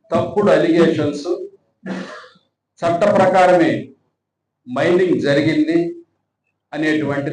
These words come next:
దాన్ని ప్రూవ్ చేసుకొని క్లీన్ చిట్ ద్వారా ఎలక్షన్స్ ముందే గెలుచుకున్నారు. ఒకసారి అయిపోయింది. నిన్న ఈ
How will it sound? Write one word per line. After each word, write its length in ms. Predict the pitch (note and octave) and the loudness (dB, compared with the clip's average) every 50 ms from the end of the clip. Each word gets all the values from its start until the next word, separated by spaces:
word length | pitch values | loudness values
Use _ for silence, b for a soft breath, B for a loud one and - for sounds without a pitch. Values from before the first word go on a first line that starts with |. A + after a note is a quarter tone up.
| D3 | -2
దాన్ని 340 | C#3+ C3 C3+ C#3 D#3 E3 - - - - - - - _ - | 0 0 0 0 0 -2 -2 -2 -4 -6 -10 -12 -12 _ 0
ప్రూవ్ 220 | - G3 G3 G3 F3+ E3+ | 2 2 2 4 4 4
చేసుకొని 540 | D#3+ D3 C3 B2 - - D3+ D3+ - - G#3 G#3+ G#3 - - - - - _ _ _ _ _ _ _ | 4 2 2 0 -2 -2 -2 -2 0 -2 -2 -2 -4 -6 -10 -18 -20 -20 _ _ _ _ _ _ _
క్లీన్ 320 | - F#3 F#3+ G#3+ G#3+ A3 G#3+ G#3 G3+ | -6 -4 0 0 2 2 2 2 0
చిట్ 200 | F#3+ F3 E3+ F3 E3+ D#3 | -2 -4 -2 -2 -2 2
ద్వారా 260 | D#3 D3+ D3 D3 D3 C3+ - - - - C#3+ | 4 4 4 4 4 4 2 0 -2 -2 -2
ఎలక్షన్స్ 460 | D#3+ F3 - - - D#3+ D#3 D3 - - C3 C3 | -2 -2 -2 -4 -4 -6 -6 -6 -6 -6 -4 -2
ముందే 260 | - D3+ D3 D3+ D3 - - - - - - - | -2 -2 -2 0 0 0 -2 -4 -6 -10 -12 -10
గెలుచుకున్నారు. 580 | - - - - - - - - - - - _ _ _ _ _ _ _ _ _ _ _ _ _ _ _ _ _ _ _ - C3 | -8 -8 -8 -8 -10 -14 -18 -18 -18 -20 -20 _ _ _ _ _ _ _ _ _ _ _ _ _ _ _ _ _ _ _ -8 -8
ఒకసారి 340 | C3+ D3+ C3+ D#3+ D#3+ D#3+ D#3+ C#3+ | -6 -6 -4 0 0 0 2 0
అయిపోయింది. 380 | C3+ C3 B2 - - - - - - _ _ _ _ _ _ _ _ _ _ _ _ _ _ _ _ _ _ _ _ _ - B2 D3 | 0 -2 -2 -2 -2 -4 -4 -6 -12 _ _ _ _ _ _ _ _ _ _ _ _ _ _ _ _ _ _ _ _ _ -8 -4 0
నిన్న 240 | F3+ G#3+ G#3+ B3 A#3 F#3 - B2+ B2 B2+ - - - _ _ _ _ _ _ _ _ _ _ _ _ _ _ _ _ _ _ _ _ _ _ _ _ _ _ _ _ _ _ _ _ _ _ _ _ _ _ _ _ | 0 2 2 2 2 2 0 0 -2 -6 -10 -14 -18 _ _ _ _ _ _ _ _ _ _ _ _ _ _ _ _ _ _ _ _ _ _ _ _ _ _ _ _ _ _ _ _ _ _ _ _ _ _ _ _
ఈ 160 | E3 F3 G3+ | -12 -6 -4